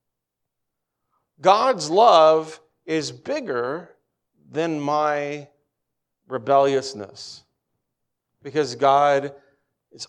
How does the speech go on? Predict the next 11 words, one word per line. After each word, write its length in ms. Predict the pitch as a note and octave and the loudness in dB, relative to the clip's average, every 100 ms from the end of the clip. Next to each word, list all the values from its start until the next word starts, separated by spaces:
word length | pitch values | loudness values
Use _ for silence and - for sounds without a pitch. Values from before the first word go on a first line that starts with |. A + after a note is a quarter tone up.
| _ | _
always 440 | D#3+ F3 E3+ D#3 B2 | 0 0 0 -4 -6
willing 260 | C3+ C#3 | -8 -6
to 80 | B2 | -10
take 320 | A#2+ C3+ C3 | -6 -8 -6
us 160 | C3 B2+ | -10 -8
back, 440 | D3 D3+ B2+ - - _ _ _ | -6 -4 -4 -6 -12 _ _ _
even 360 | C3+ C#3 C#3+ C#3 | -18 -12 -8 -8
on 160 | C3+ | -8
the 80 | B2+ | -10
smallest 580 | - C#3 C3+ C3 B2+ - | -12 -8 -6 -6 -8 -12
excuse. 760 | A#2 - C#3+ C#3+ - - - | -14 -14 -12 -12 -14 -20 -20